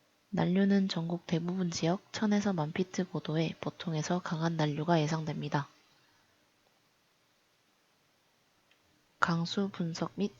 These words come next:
예상입니다. 오늘은 중부지방과 경북권은 비 또는 눈이, 그 밖의 남부지방과 제주도는 비가 내리겠습니다. 예상 적설 및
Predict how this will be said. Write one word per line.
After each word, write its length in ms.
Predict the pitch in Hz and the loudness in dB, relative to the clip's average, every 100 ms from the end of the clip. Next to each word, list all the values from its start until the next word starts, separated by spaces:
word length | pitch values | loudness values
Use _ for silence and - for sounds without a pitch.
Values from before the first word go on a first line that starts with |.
| - | -2
예상입니다. 640 | 160 160 147 143 147 143 - _ _ _ _ - _ _ _ _ _ _ | -2 -2 -2 -2 -2 -2 -10 _ _ _ _ -20 _ _ _ _ _ _
오늘은 400 | - 180 180 180 | 0 4 4 4
중부지방과 840 | 175 170 175 190 - 185 175 180 165 | 0 -4 -2 -2 0 0 -2 -4 -4
경북권은 840 | - 156 - - - 151 170 214 - | -4 -4 -6 -6 -2 0 -2 -4 -6
비 180 | - 151 | -6 -4
또는 300 | - 180 185 | -2 0 0
눈이, 400 | 147 143 151 - _ - | -2 -2 -4 -6 _ -4
그 200 | - 170 | -2 -2
밖의 480 | 156 - - 185 233 - - _ - _ | -4 -4 -2 -2 -4 -16 -20 _ -20 _
남부지방과 840 | 156 160 165 - 165 151 160 175 | -4 -2 -4 -2 -2 -2 0 0
제주도는 680 | 170 160 151 175 156 165 185 | 0 -2 -4 -4 -2 0 -2
비가 280 | - 156 170 | -4 -2 0
내리겠습니다. 840 | 156 147 156 - 143 143 143 139 - _ _ _ _ _ _ _ _ _ _ _ _ _ _ _ _ - _ _ _ _ - | 0 0 -2 -2 -6 -6 -4 -4 -6 _ _ _ _ _ _ _ _ _ _ _ _ _ _ _ _ -20 _ _ _ _ -2
예상 260 | 165 190 | 2 2
적설 380 | 190 165 - 160 | 0 -4 -4 -4
및 200 | 151 196 | -2 -4